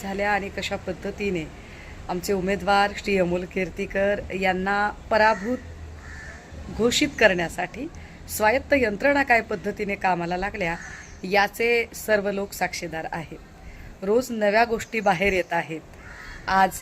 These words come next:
अजून एक नवीन घटना पुढे आली की ज्या मोबाईलने ईव्हीएम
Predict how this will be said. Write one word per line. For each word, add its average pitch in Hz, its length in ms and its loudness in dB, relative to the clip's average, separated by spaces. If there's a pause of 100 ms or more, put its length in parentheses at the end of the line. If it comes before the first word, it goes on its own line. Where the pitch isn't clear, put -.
अजून 220 300 0
एक 226 180 -2
नवीन 196 320 -4
घटना 180 360 -2
पुढे 180 280 -4
आली 175 340 -2 (680)
की 208 100 0
ज्या 214 400 4 (100)
मोबाईलने 196 600 0
ईव्हीएम 185 480 -4